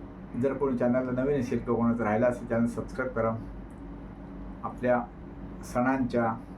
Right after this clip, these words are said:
उत्सवांच्या, देवादिकांच्या, तसेच संतांच्या, संतांची महतीने महती सांगणाऱ्या,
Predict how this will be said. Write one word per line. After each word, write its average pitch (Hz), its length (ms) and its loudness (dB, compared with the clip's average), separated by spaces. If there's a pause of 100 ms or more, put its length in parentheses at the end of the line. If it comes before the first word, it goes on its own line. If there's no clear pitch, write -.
(260)
उत्सवांच्या, 120 720 2 (540)
देवादिकांच्या, 120 840 2 (680)
तसेच 156 460 0 (340)
संतांच्या, 143 1080 0
संतांची 151 600 0
महतीने 147 380 0
महती 139 340 0
सांगणाऱ्या, 113 540 2